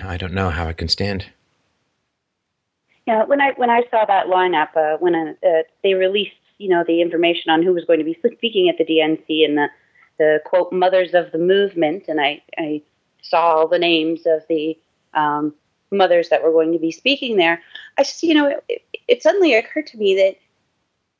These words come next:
Speaker 2: does this, do you think that there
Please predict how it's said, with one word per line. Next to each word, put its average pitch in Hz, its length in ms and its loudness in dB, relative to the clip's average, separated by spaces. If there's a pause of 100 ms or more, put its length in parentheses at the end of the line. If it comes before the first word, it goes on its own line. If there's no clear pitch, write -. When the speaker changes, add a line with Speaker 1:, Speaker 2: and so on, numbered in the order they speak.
(440)
Speaker 2:
does - 140 -16
this, 370 220 -6 (760)
do 285 100 -6
you 302 100 4
think 415 340 0
that 320 140 0
there 220 360 2